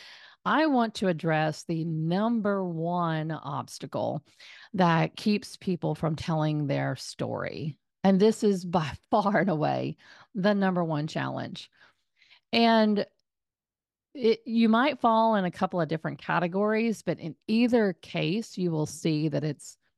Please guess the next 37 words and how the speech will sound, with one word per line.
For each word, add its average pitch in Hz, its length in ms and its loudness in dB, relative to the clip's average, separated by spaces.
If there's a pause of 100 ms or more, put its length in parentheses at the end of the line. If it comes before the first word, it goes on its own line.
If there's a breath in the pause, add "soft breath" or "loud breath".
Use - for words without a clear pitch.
(120)
it's 202 240 -2
the 196 160 2
number 165 380 4
one 143 460 0
reason 156 800 0 (400)
why 170 680 -4 (560)
w-, 180 180 -2 (220)
people 240 300 4
really 208 260 6
don't 180 340 2
think 262 260 2
about 190 280 0
their 139 140 -6
story 120 500 -4
and 175 100 0
they 175 100 2
don't 180 240 0
share 269 340 0
their 175 160 0
story 127 580 -8
and 156 140 -4
they 156 120 -4
don't, 160 380 -4 (340 loud breath)
they're 196 120 4
not 175 160 6
intentional 170 800 0
about 151 280 -4
using 190 480 -4
their 151 140 -4
story 147 400 -4
in 147 80 -2
a 143 60 -2
really 151 240 -2
positive, 143 560 -6
powerful 135 500 -4
way, 156 360 0
which 143 300 -6